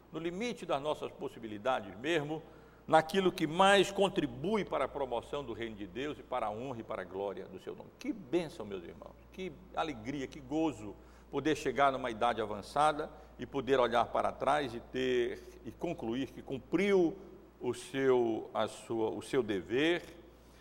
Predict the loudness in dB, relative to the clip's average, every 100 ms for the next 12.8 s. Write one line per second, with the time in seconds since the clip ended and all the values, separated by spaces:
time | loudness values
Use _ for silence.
0 | -20 -20 -6 -2 0 0 -2 -2 -4 -4
1 | -6 -8 -12 -18 -20 -20 -20 -20 -20 -14
2 | -6 -4 -2 -4 4 10 10 8 6 10
3 | 10 10 4 0 2 0 0 -2 0 0
4 | 0 -2 -6 -12 -20 -20 -18 -10 -4 -2
5 | -2 0 2 4 2 0 -4 -14 -20 -20
6 | -20 -20 -20 -18 -6 2 4 4 2 -2
7 | -10 -12 -14 -10 0 0 2 2 2 2
8 | -4 -10 -20 -20 -20 -4 2 4 2 0
9 | 0 6 6 8 4 6 6 6 6 0
10 | -2 -2 0 4 6 4 -2 -8 -2 -2
11 | -2 -6 -4 -4 -8 -8 -8 -2 0 -2
12 | -8 -12 -2 4 4 4 -4